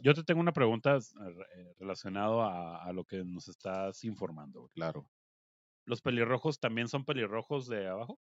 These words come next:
Speaker 2: Claro.
Speaker 1: ¿Sí son?
Speaker 2: Sí, güey, es el pigmento que te estoy diciendo que
Speaker 1: ¿Sí, neta?
Speaker 2: Ah, feo... ¿cómo dijiste? <laughs>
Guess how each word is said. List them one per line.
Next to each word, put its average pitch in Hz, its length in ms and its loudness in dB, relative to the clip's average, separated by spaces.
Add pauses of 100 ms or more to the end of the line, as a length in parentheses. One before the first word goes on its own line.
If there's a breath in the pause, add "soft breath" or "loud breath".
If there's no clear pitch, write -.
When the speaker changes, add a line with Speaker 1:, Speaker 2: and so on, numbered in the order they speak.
(220)
Speaker 2:
Claro. 82 400 2 (600)
Speaker 1:
¿Sí 120 140 -6
son? 156 180 -2 (480)
Speaker 2:
Sí, 92 140 -4
güey, 110 300 6
es 98 100 0
el 120 140 0
pigmento 107 500 2
que 120 60 -2
te - 80 -8
estoy 123 140 0
diciendo 123 280 0
que 117 120 -4 (440)
Speaker 1:
¿Sí, 127 140 -2
neta? 156 320 0
Speaker 2:
Ah, 113 100 2
feo... 120 480 10 (640 soft breath)
¿cómo 151 200 4
dijiste? 185 340 2
<laughs> - 400 4